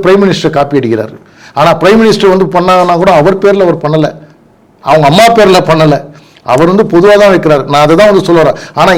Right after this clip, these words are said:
என் முதலமைச்சர் மட்டும் பண்ணும்போது வந்து இதுக்கு இது, அதுக்கு அது, இதுக்கு ஒண்ணு ஒண்ணுத்துக்கு ஒவ்வொரு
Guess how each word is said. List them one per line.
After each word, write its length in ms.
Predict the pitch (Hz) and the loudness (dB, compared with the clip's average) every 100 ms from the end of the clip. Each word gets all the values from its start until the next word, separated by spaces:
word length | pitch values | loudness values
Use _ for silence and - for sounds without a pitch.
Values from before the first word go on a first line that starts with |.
| 160 | 2
என் 140 | 214 214 | 2 2
முதலமைச்சர் 500 | 214 240 226 190 190 | 2 2 2 0 0
மட்டும் 220 | 202 208 185 | 0 0 0
பண்ணும்போது 380 | 190 196 190 180 | 0 0 0 2
வந்து 180 | 185 208 190 - - 156 | 2 2 0 -4 -4 0
இதுக்கு 240 | 160 156 160 175 | 0 0 0 2
இது, 160 | 190 208 - 143 | 2 0 -2 0
அதுக்கு 260 | 160 160 160 | 0 2 2
அது, 160 | 170 214 220 | 4 2 2
இதுக்கு 220 | 156 147 160 196 | 0 2 2 2
ஒண்ணு 180 | 233 254 | 2 2
ஒண்ணுத்துக்கு 340 | 247 254 233 202 | 2 0 2 2
ஒவ்வொரு 240 | 190 175 | 2 2